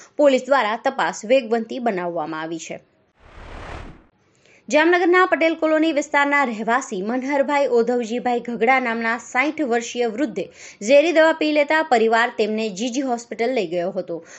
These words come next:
હોસ્પિટલમાં ટૂંકી સારવાર પછી તેમનું મૃત્યુ નિપજતા બનાવ આત્મહત્યામાં પલટાયો છે. મૃતકના પત્નીના નિવેદન અનુસાર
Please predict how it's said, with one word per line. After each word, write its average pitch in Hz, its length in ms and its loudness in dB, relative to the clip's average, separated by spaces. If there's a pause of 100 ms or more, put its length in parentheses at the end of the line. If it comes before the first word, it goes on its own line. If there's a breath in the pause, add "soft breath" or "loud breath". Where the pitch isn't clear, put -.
(100)
હોસ્પિટલમાં 285 540 2
ટૂંકી 320 340 0
સારવાર 285 380 2
પછી 311 240 -4
તેમનું 269 340 0
મૃત્યુ 254 300 -4
નિપજતા 226 540 -2
બનાવ 233 420 2 (100)
આત્મહત્યામાં 247 760 -2
પલટાયો 156 380 -4
છે. - 260 -14 (840 soft breath)
મૃતકના 330 520 4
પત્નીના 277 560 0
નિવેદન 226 520 0
અનુસાર 196 460 -2